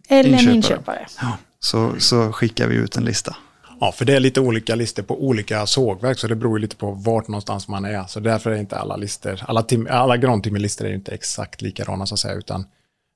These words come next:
Speaker 3: det beror lite på vilken marknad det här, eh, virket ska ut på, så
Speaker 2: Mm.
Speaker 3: finns det lite olika längder och så vidare.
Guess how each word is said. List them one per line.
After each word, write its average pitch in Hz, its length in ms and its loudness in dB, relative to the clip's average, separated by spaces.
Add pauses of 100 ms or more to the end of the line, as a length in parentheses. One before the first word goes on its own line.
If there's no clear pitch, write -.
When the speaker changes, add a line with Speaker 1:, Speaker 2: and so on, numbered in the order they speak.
Speaker 3:
det 117 80 0
beror 117 160 6
lite 113 160 2
på 110 100 -4
vilken 104 360 -2
marknad 101 520 -4
det 107 80 -4
här, 101 420 -4
eh, 98 60 -8
virket 98 320 -8
ska - 120 -10
ut 98 200 -10
på, 107 140 -10
så 101 320 -2 (260)
Speaker 2:
Mm. 120 160 -2
Speaker 3:
finns 98 160 -4
det 104 80 -6
lite 101 160 -4
olika 98 240 -6
längder 98 280 -6
och 98 80 -6
så - 80 -6
vidare. 95 260 -6